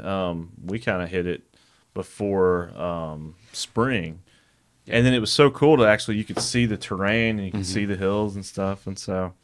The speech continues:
Speaker 1: it made it feel more open. I was like, "This is rad," you know?
Speaker 3: My, my, my personal sort of view of, like,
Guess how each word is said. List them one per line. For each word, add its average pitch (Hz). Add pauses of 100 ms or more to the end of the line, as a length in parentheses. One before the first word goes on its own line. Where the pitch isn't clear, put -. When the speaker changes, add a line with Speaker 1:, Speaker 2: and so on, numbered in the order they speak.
(280)
Speaker 1:
it 104
made 110
it 104
feel 107
more 95
open. 95
I 95
was 113
like, 92
"This 185
is 98
rad," 98
you 92
know? 95 (520)
Speaker 3:
My, 117 (340)
my, 117 (220)
my 101 (260)
personal 90 (300)
sort 90
of 82 (180)
view 90
of, 80
like, 87